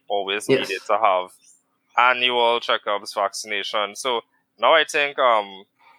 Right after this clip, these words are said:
Speaker 1: people are understanding a bit more that it's necessary.
Speaker 2: Yeah.
Speaker 1: I think people see that there's a need for care. I think the covid nineteen pandemic helped to push that a lot too.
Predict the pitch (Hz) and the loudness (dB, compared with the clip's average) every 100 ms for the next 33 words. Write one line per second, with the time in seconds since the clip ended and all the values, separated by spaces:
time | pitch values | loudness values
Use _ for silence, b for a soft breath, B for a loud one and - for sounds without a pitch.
0 | b _ _ _ _ _ _ _ _ _ | b _ _ _ _ _ _ _ _ _
1 | 160 - 143 123 135 156 160 123 117 117 | -12 -4 -2 4 4 4 2 0 -2 -4
2 | - 127 107 107 135 139 110 117 107 101 | 0 0 0 -2 -4 -4 -4 -6 -4 -2
3 | 147 - _ _ _ _ _ _ _ _ | -2 -4 _ _ _ _ _ _ _ _
4 | _ 120 117 120 - 113 104 - 107 117 | _ 2 2 2 -4 -2 -2 -2 -2 2
5 | 104 117 127 - - _ _ _ _ _ | 2 2 0 -2 -8 _ _ _ _ _
6 | _ 123 127 139 143 135 131 127 127 127 | _ -2 0 -2 -2 -4 0 2 2 0
7 | 131 - - 143 135 131 123 117 107 - | -4 -12 -10 -2 0 2 4 4 2 -2
8 | 107 107 104 107 120 - 135 - 135 143 | -4 -2 -6 -6 -8 -8 -10 -2 2 2
9 | - _ _ _ _ _ _ _ _ _ | 0 _ _ _ _ _ _ _ _ _
10 | _ _ _ _ _ - 117 - 139 131 | _ _ _ _ _ -2 -2 0 0 0
11 | 131 - _ _ _ _ 123 - 143 123 | -2 -10 _ _ _ _ -12 -4 0 2
12 | 123 117 107 135 131 135 113 107 110 - | 4 2 0 -6 0 2 2 0 0 2
13 | 113 - 117 123 117 - 104 101 101 104 | 0 -2 -8 -4 -2 2 2 2 0 -2
14 | - 135 | -4 -8